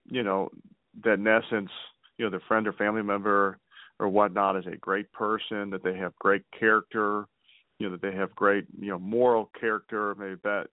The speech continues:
great ethical character. You know, they're just a good person. They're a great person. You know, maybe in a general sense, they'll,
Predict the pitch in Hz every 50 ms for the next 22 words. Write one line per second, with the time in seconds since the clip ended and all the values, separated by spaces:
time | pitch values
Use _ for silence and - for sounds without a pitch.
0 | _ _ - - 113 107 104 87 - 104 117 117 123 113 - 117 104 - _ -
1 | 117 110 110 - - 117 110 107 104 104 101 _ _ _ _ _ _ - 117 110
2 | 98 101 101 104 101 - - - - - 113 113 - _ - 117 110 110 - -
3 | 113 107 101 98 90 90 - - 101 98 104 - _ - 117 110 110 - - -
4 | 110 104 104 101 92 _ _ - - - - - _ _ - 110 98 98 101 107
5 | 104 113 110 107 101 95 90 90 107 104 107 107 104 - - 110 104 101 98 95
6 | - 98 92 92 92 90